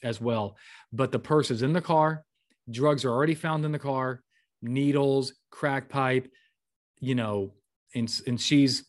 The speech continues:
you know, uh, has a warrant. Um, I, I don't think the warrant's for drugs, so that would, wouldn't help us. But if the warrant was for drugs, that would help us. The way she's acting and so forth, that's where I'm at on this. So generally speaking, the answer is yes. But you don't get the, just remember,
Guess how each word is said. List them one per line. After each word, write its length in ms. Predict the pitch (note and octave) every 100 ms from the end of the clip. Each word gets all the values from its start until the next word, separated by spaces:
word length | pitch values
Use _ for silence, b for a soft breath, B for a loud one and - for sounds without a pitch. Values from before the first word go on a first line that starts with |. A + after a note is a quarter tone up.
| -
you 140 | C3
know, 280 | A#2+ G#2 G#2
uh, 160 | A#2 G#2+
has 240 | B2 C3+
a 40 |
warrant. 560 | C3+ C3 C3+ C3+ B2+ B2+ - b b b _
Um, 440 | A#2 A#2 A2 G#2 A#2+
I, 100 | C#3 - - - -
I 60 |
don't 120 | D3 D#3
think 120 | C#3+
the 60 |
warrant's 260 | C3 C3+ B2+
for 80 | A#2+
drugs, 320 | A2 C3 A2
so 60 | A#2+
that 120 | A2+
would, 180 | A#2+ A#2+
wouldn't 200 | B2 A#2+
help 160 | B2+
us. 100 | A#2+
But 100 | -
if 60 | C3
the 60 |
warrant 260 | C3+ D3 C#3+
was 140 | D3
for 100 | D#3
drugs, 300 | C#3 B2+ A#2+
that 100 | A2
would 100 | A#2
help 240 | A2+ A#2+ A#2
us. 240 | A#2+ - _ b _
The 80 | A#2
way 160 | C3
she's 240 | C3+ C#3 B2
acting 320 | A#2+ B2 A#2
and 80 | A2
so 180 | A#2
forth, 280 | G#2 A2+ A2 - b _
that's 240 | B2 B2 B2
where 140 | A#2+
I'm 100 | A2+
at 140 | G#2+
on 80 | G2+
this. 240 | F#2 F#2 - b
So 160 | - B2+
generally 360 | A2+ C#3 E3+ F3+
speaking, 340 | - D#3 D#3
the 140 | C3
answer 260 | B2+ B2 B2
is 160 | A2+ A2+
yes. 300 | A2 F#2 - b _
But 160 | B2+ B2+
you 120 | B2+
don't 440 | A#2+ D3 D#3+ D3+
get 220 | C3 C#3+ C#3+
the, 180 | C3+ - _ _ _ _ _
just 140 | C3+ C3
remember, 460 | F3+ D#3 B2+ A#2